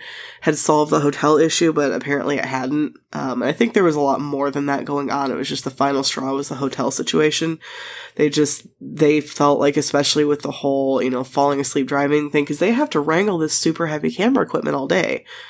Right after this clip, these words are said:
And they just felt like, you know, with that, it just kinda demonstrated that production just did not care about them or their safety, and they were just done.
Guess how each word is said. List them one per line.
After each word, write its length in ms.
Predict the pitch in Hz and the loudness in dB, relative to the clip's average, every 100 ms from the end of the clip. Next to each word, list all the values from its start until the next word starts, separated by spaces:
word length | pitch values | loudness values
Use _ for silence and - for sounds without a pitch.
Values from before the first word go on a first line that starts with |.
| - - - _ _ | -20 -20 -20 _ _
And 220 | 156 156 160 | 2 4 4
they 100 | 160 | 2
just 280 | 165 156 | 2 -2
felt 240 | - 151 - | 2 2 2
like, 240 | 147 143 | -2 -2
you 40 | 151 | -2
know, 120 | 147 | 0
with 180 | 151 139 | 0 2
that, 520 | 151 151 151 147 - | 4 4 4 0 0
it 120 | 151 | 0
just 200 | 123 143 | 2 -2
kinda 220 | - 147 139 | 0 0 2
demonstrated 720 | 143 139 143 - 143 139 139 | 2 2 0 2 2 2 2
that 120 | 139 | 0
production 540 | - 143 139 - 143 | 0 0 0 0 -2
just 240 | 139 127 139 | -2 -2 0
did 180 | 139 135 | 0 0
not 220 | 139 - | -2 -2
care 160 | 147 | 0
about 220 | 139 139 135 | 0 0 0
them 180 | 139 | -2
or 60 | 135 | -2
their 120 | 139 | -2
safety, 420 | 143 135 139 - | 0 2 0 0
and 100 | 139 | 0
they 80 | 127 | 0
were 160 | 117 123 | -2 -4
just 260 | - - | -4 -2
done. 340 | - 107 95 | 0 0 -2